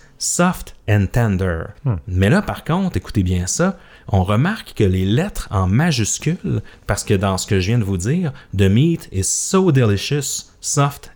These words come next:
Speaker 1: and tender », elle va mettre des, euh, des lettres majuscules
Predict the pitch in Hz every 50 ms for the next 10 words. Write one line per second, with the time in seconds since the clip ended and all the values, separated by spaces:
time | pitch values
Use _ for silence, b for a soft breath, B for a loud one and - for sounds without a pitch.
0 | - 110 104 92 87 - - 113 110 117 120 143 180 196 190 175 B B B B
1 | B B - 92 95 107 107 120 156 190 214 - - 113 98 101 98 95 95 92
2 | 92 92 90 90 90 90 101 95 98 95 110 147 185 - 131 120 120 110 95 101
3 | - - - 156 170 185 175 147